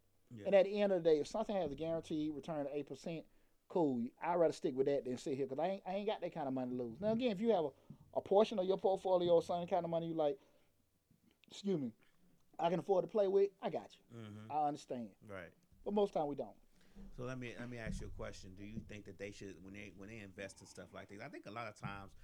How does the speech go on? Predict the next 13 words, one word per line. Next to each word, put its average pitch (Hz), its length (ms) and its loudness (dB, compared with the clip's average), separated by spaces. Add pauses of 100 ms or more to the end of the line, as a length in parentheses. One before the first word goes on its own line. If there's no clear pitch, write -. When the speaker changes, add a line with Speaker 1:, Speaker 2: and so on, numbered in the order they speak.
(240)
Speaker 1:
what 104 180 -10
we, 107 260 -12 (120)
what 107 160 -10
happens 104 340 -8
with 98 180 -16
us 98 180 -8
is 90 120 -18
that 90 260 -10 (480)
we 123 200 -6
see, 110 500 -10 (800)
well, 107 180 -8
we, 101 220 -10
uh, 87 140 -14